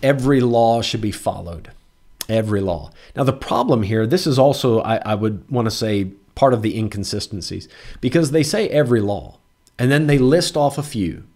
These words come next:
Keep the Sabbath, keep the feast, keep the dietary law.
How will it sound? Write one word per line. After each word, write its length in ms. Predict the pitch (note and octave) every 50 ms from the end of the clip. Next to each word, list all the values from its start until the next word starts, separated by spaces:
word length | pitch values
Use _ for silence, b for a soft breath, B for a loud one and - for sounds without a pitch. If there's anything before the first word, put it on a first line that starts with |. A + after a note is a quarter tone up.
| _ -
Keep 240 | - C#3+ D#3 D3+ -
the 60 | C3
Sabbath, 480 | - - A#2+ A#2 A2+ A2+ G2 G#2 -
keep 260 | - - D3+ C#3+ D3+ -
the 60 | B2+
feast, 580 | - - - A#2 A2 G#2+ G#2+ - - - - _ B B B B B B B B B B
keep 240 | B - C3 - -
the 80 | A#2 A2+
dietary 540 | G#2+ A#2 A2 G#2+ G#2+ G2 - A#2 G#2 G#2
law. 420 | G#2 G#2+ G2 G2 G2 F#2+ F#2+ F#2+